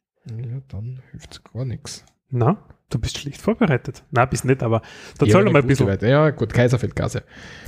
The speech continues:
Speaker 1: Also wir haben da einen Doktor Moritz Blagadinschek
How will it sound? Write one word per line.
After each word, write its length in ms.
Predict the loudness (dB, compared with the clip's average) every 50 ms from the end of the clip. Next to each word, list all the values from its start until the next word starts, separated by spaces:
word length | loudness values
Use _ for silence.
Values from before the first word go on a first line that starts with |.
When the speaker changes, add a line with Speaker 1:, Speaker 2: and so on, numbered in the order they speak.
| -20 -20 _ _ _
Speaker 1:
Also 200 | -2 0 2 2
wir 80 | 4 2
haben 120 | 2 2
da 140 | 2 0 0
einen 320 | 0 -2 -2 -4 -2 -2
Doktor 300 | -2 -4 -4 -4 -2 -2
Moritz 460 | -2 0 0 0 2 0 0 -2 -4 -12 -14 _ _ -4
Blagadinschek 1400 | -2 0 0 0 0 0 0 -2 -2 -4 _ _ -6 -4 -4 -2 -4 -6 -4 0 0 0 0 0 -4 -10 -12 -12